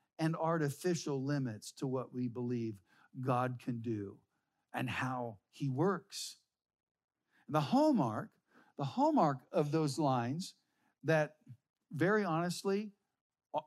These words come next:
too often divide us, the hallmark of those lines is a rigid understanding of the words that we end up parsing to insulate ourselves from anything that would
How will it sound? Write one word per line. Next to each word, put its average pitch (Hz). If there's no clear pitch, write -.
too 254
often 143
divide 127
us, 214
the 135
hallmark 226
of 151
those 143
lines 147
is 127
a 135
rigid 185
understanding 151
of 143
the 143
words 151
that 139
we 151
end 151
up 139
parsing 135
to 135
insulate 170
ourselves 110
from 135
anything 143
that 127
would 123